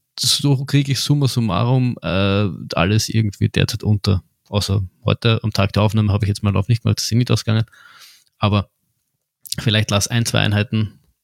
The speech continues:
eine Einheit in der Woche mal, mal nicht klappen, aber das, mit dem bin ich eigentlich sehr zufrieden, weil solange ich da irgendwie fünfundneunzig Prozent hinbekomme, ähm, bin ich eigentlich glücklich und f-, fühle mich wieder so als ganz guter, vollständiger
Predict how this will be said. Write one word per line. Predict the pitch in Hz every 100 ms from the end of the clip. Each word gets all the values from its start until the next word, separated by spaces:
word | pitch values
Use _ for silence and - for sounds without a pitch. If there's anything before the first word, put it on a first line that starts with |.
| _ _
eine | - 101
Einheit | 101 101 107
in |
der | 104
Woche | 101 -
mal, | 104 107 117
mal | 110
nicht | 139 -
klappen, | 107 104 104
aber | 98
das, | 95 - -
mit | 120
dem | 104
bin | 104
ich | 101
eigentlich | 101 98 98
sehr | -
zufrieden, | 110 - 107 104
weil | 104
solange | - 107 104
ich |
da | -
irgendwie | 110 104
fünfundneunzig | - 120 117 - -
Prozent | 107 110
hinbekomme, | 120 113 110 110 - - - - - - _ -
ähm, | 110 107 107 107 90 _ _ _ -
bin | 120
ich | 113 -
eigentlich | 110 113 110 113 - -
glücklich | 127 123 117
und | 110
f-, | - - - 147
fühle | 127 120
mich | 107
wieder | 107 107
so | 107
als | 104 104 - - _ _ _ _
ganz | - 110
guter, | - 113 104 95
vollständiger | - 107 101 - 98 95 95 87